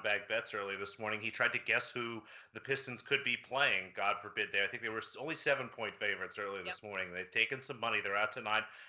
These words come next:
Speaker 1: and it was good. He nailed it on the first guess. He was between Oklahoma City and Portland. He guessed correctly. And what's left of the Portland Trail Blazers are here. A three and four for them. Uh, just a really tough spot here on the road.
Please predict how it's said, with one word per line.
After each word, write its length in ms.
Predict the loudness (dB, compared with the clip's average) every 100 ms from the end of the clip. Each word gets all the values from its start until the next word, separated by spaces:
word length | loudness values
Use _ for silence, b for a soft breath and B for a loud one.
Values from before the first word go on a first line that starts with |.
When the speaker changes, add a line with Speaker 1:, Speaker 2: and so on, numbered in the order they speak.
| -4
Speaker 1:
and 80 |
it 80 | -2
was 120 | -2
good. 220 | 0 2 2
He 120 | 2
nailed 220 | 2 2
it 100 | 0
on 100 | 0
the 80 | 0
first 280 | 0 -2 -2
guess. 240 | -2 -2 -4
He 80 |
was 120 | -10 -10
between 260 | -6 -2
Oklahoma 360 | -2 -2 -8 -8
City 260 | -6 -2
and 120 | -2 0
Portland. 360 | 0 2 0 -4 B B
He 100 | 0
guessed 320 | 4 6 4 2
correctly. 600 | -2 0 0 0 -8 -8
And 100 | -4
what's 200 | -4 0
left 220 | 0 0
of 60 |
the 60 | -8
Portland 360 | -2 -2 -2 -6
Trail 260 | 2 2 4
Blazers 380 | 0 0 -2 -2
are 120 | 0
here. 340 | 4 6 4 2 B B B
A 80 | -6
three 320 | -2 4 4
and 140 | 4
four 340 | 0 -2 0 0
for 160 | 0
them. 460 | 4 6 6 2 -8
Uh, 240 | -10 -8 -8
just 180 | -8 -6
a 60 |
really 400 | -4 2 2 2
tough 320 | 0 2 2 0
spot 340 | 4 4 4
here 160 | 2 0
on 140 | 0
the 80 | -2
road. 320 | 0 2 2